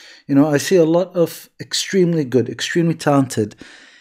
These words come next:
super talented doctors that are outside fields that can work on the front lines,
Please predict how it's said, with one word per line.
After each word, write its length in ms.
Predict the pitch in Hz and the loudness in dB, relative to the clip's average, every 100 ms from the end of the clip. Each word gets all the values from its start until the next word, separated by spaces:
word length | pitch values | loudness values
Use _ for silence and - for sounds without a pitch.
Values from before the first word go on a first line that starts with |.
| _ - | _ -10
super 720 | - - - - 233 - 180 | -4 -4 -2 -2 -2 0 -4
talented 580 | - 160 151 131 127 110 | -2 -2 -2 -2 -4 2
doctors 720 | 123 117 - 107 - - - | 2 2 -8 -12 -12 -14 -16
that 220 | 131 139 143 | -6 0 0
are 120 | 147 | 0
outside 500 | 151 175 - 185 180 | 0 -2 -2 -2 -2
fields 460 | - 160 156 156 - | 0 0 0 -2 -4
that 340 | 139 139 _ | -6 -8 _
can 360 | - 131 143 131 | -8 -2 0 2
work 200 | 131 127 | 0 -2
on 140 | 123 | -2
the 80 | 120 | -2
front 260 | - 123 123 | -2 -4 -4
lines, 340 | 113 113 | -6 -8